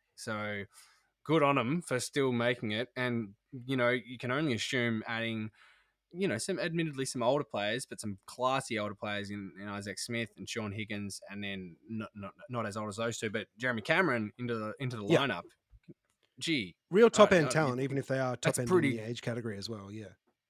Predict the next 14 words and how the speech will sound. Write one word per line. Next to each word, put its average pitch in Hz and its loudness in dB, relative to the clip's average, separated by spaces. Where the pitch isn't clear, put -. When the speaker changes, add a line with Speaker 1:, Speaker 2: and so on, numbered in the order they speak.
Speaker 1:
a - -8
hundred 135 -4
percent. 113 -4
And, 120 -6
like, 113 -6
Sean 208 4
Higgins 117 0
still 107 -2
can. 95 -10
They 127 2
both 165 2
can 95 -6
just - -12
play. 90 -10